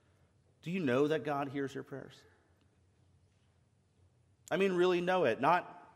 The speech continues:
does it feel like God hears your prayers, or not are you pleased with his timing and the answers he's given. The question that you need to ask yourself is, do you know that God hears your prayers? Do you know it?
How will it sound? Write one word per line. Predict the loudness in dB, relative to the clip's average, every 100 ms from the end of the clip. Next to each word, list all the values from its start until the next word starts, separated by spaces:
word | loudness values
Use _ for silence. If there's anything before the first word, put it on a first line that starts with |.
| _ _ 2
does | 2
it | 2 -6
feel | -4 4 6 8
like | 6 4
God | 4 4 2
hears | 0 0
your | -2
prayers, | -2 2 2 2
or | 0
not | 4 4 4 0 -8 -2
are | 0
you | 0
pleased | -6 -2 -2 0 -2
with | -4 -4
his | -6
timing | -6 -4 -2 0 0 2
and | 0 -2
the | -2
answers | -2 -2 -2 -2 -2
he's | -4
given. | -4 -4 -2 -6 -8 -20 -20 -20 _ _
The | -10
question | -4 0 0 0 -4 -2
that | -4 -6
you | -4
need | -4 -2
to | -4 -2
ask | -4 -4 -8
yourself | -8 -4 -4 -4 -6
is, | -8
do | -8 -8
you | -6 -6 -6
know | -6 -4 0 0 0 -2 -4 -4 -8 -20 _ _ _ _ _ _
that | -2 -2 2
God | 4 6 4
hears | 2 -2 -2 -2
your | -6
prayers? | -6 -6 -8 -10 -14 -20 -20 -20 -20 _ _ _ _ _ _ _ _ -12
Do |
you | -6
know | 0 2 2
it? | -2 -12